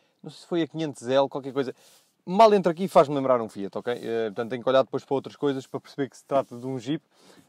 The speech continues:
Eh, tudo pele aqui soft, aqui também. E temos este contraste aqui nos pontos, eh, em castanho. Eu acho que dá bem com o Jeep.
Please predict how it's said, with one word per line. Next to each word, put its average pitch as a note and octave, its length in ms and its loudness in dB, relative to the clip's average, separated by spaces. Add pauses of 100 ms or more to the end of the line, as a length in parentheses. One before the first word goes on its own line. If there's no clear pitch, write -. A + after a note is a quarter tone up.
(140)
Eh, C#3+ 540 4
tudo F3 240 -4
pele D#3 240 -2
aqui D3 160 -8
soft, G3 360 -2 (140)
aqui C#3 260 -10
também. C#3+ 500 -4
E D3 100 -10
temos E3 220 -6
este D#3 240 -8
contraste D3 480 -2 (360)
aqui - 120 -8
nos C3+ 140 -6 (220)
pontos, C#3+ 400 -6
eh, B2+ 480 2
em B2+ 60 -8
castanho. B2 380 -4
Eu C3 120 0
acho C#3+ 140 -4
que - 40 -12
dá C3+ 100 2
bem C3 140 -2
com B2+ 240 -6
o A#2+ 80 -8
Jeep. A2 240 -12